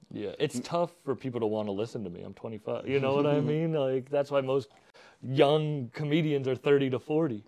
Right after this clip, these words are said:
Speaker 2: You know, I just don't wanna be fucking telling sex jokes and humping a stool, you know?
Speaker 1: <laughs>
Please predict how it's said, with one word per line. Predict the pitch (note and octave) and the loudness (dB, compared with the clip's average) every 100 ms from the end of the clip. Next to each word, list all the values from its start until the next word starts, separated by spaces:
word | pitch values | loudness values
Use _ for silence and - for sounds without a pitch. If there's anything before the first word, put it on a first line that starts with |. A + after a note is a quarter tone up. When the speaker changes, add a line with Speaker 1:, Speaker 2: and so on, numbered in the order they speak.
| G2+ | -18
Speaker 2:
You | G2+ | -16
know, | G#2 G#2+ A2 - | -16 -16 -20 -18
I | G2 | -16
just | G#2+ | -14
don't | G#2 G2+ | -12 -12
wanna | G2+ F#2 | -12 -14
be | F#2 | -16
fucking | F#2 G2 F#2 F2+ F2+ _ | -16 -16 -16 -20 -20 _
telling | G#2 G2+ F2 | -12 -12 -14
sex | - G#2 F2 | -14 -14 -14
jokes | - - - - | -20 -20 -20 -20
and | - F2 | -20 -16
humping | G#2 F#2 F#2 | -14 -14 -16
a | |
stool, | E2+ - A2 G2+ G2 | -18 -14 -12 -12 -14
you | G2+ | -16
know? | A2 A2+ A2+ _ - | -16 -18 -20 _ -8
Speaker 1:
<laughs> | D#3 | -8